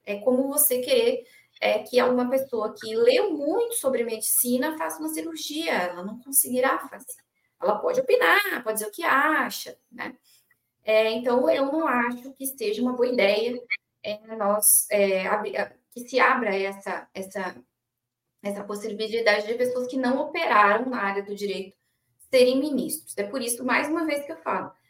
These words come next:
eu acho muito complicado que sejam pessoas inexperientes ou muito jovens, né? Porque não terão essa estrada. Da mesma maneira como eu acho um absurdo hoje o concurso pra juiz de primeira instância, se a pessoa tiver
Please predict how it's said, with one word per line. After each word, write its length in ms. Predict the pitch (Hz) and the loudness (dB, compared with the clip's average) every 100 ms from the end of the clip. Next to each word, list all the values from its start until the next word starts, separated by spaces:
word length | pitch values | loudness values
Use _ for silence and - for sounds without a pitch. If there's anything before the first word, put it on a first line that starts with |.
| _ _ | _ _
eu 160 | 208 196 | -4 -2
acho 280 | 214 - 240 | -2 -2 -2
muito 360 | 240 349 - | 2 0 -2
complicado 680 | - 311 247 226 185 220 240 _ _ _ | -6 -6 -6 -2 0 0 -4 _ _ _
que 100 | 240 | -8
sejam 280 | 233 226 240 | -6 -4 -2
pessoas 640 | 254 247 214 226 240 - _ - _ - | -2 -2 -2 -2 -2 -6 _ -20 _ -4
inexperientes 720 | 254 262 277 262 233 240 - | -2 0 0 2 2 -2 -4
ou 160 | 202 214 | -4 -2
muito 420 | 220 233 233 247 | -2 -2 -2 2
jovens, 540 | 294 247 240 285 - - | 4 4 2 -2 -6 -6
né? 240 | 208 - - | -6 -6 -12
Porque 200 | - 254 | -6 2
não 200 | 247 262 | 4 4
terão 460 | 320 254 220 277 | 6 6 6 4
essa 220 | 311 - 202 | -2 -6 -10
estrada. 480 | 196 - 170 202 - - - - | -10 -6 -6 -6 -12 -20 -10 0
Da 80 | |
mesma 200 | 262 320 381 | 2 4 2
maneira 320 | 349 330 370 | 2 0 0
como 220 | 330 311 | 0 2
eu 120 | 262 | 2
acho 260 | 254 262 262 | 0 0 -2
um 60 | |
absurdo 720 | 285 311 - 302 349 240 - - - | -2 -4 -10 -4 -4 -4 -8 -8 4
hoje 460 | 240 254 247 180 - _ - | 6 6 2 -6 -14 _ -20
o 80 | - | 0
concurso 500 | 247 247 269 311 - | 2 2 -2 -8 -4
pra 140 | 247 | -2
juiz 460 | 247 208 233 320 311 | -2 -4 -6 -6 -8
de 80 | |
primeira 320 | - 202 196 180 | -10 -6 -6 -4
instância, 680 | - - 214 311 - - _ - _ _ | -6 -4 -2 2 2 0 _ -20 _ _
se 120 | - 269 | 0 0
a 60 | |
pessoa 420 | 269 - 285 320 | -2 -6 -2 0
tiver 380 | 339 320 262 247 | 0 -2 2 2